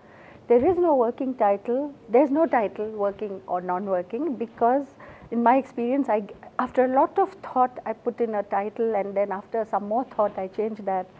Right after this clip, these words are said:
So we'll see what happens, uh, once the tit-, once, you know, it comes out and it's time for a title. I'll do that.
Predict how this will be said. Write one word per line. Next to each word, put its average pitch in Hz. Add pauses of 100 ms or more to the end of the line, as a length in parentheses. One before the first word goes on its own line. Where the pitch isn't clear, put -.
(300)
So 370
we'll 330
see -
what 196
happens, - (260)
uh, 156
once 185
the 165
tit-, 165 (180)
once, 208
you 180
know, 156
it 160
comes 202
out 165
and 196
it's 202
time 208
for 196
a 190
title. - (560)
I'll 196
do 180
that. 147